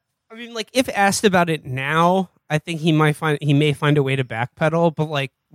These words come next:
come twenty twenty-four, you, I mean, look, the queen on the board,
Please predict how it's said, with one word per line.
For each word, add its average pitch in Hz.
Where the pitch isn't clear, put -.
come 185
twenty 196
twenty-four, 139
you, 165
I 156
mean, 151
look, 135
the 143
queen 220
on 196
the 202
board, 220